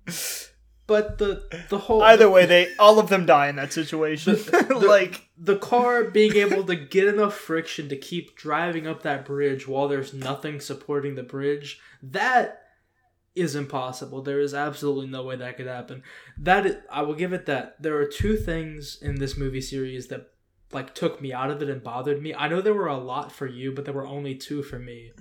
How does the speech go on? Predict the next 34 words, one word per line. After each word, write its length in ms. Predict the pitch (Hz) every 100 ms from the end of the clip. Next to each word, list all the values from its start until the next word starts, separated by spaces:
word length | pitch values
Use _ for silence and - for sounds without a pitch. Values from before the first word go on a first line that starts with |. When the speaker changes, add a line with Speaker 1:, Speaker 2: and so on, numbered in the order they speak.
| - _ - - _ _ _
Speaker 2:
One 260 | 131 170
of 60 | 185
them 160 | 202 196
was 140 | 185
that 220 | 185 175
bridge 300 | 147 135 135
thing, 340 | - 110 107 110 _ _ _ _ _ _
where 160 | 135 135
they 220 | 127 120 - -
<laughs> 180 | -
tried 300 | - - 147
to 80 | 143
drive 340 | 131 131 143 131
up 260 | 127 127
and 80 | 127
it 80 | 127
was, 280 | 127 - _ _ - - -
it 60 |
wouldn't 260 | 131 135 131
have 80 | 117
worked. 400 | 113 113 - - _ _ _ _ _ _ _ _ _ _ - -
The 160 | 139
other 220 | 156 180 190
one 300 | 190 185 175 -
<laughs> 140 | -
was 280 | 180 160 135
when 300 | 143 143 135 - - -
Dwayne 300 | 143 139 160
Johnson 420 | 139 139 139 143
flexed 540 | 131 - 135 135 131 -
out 140 | 131
of 80 | 127
that 200 | 120 120
cast. 600 | - 120 120 117 - -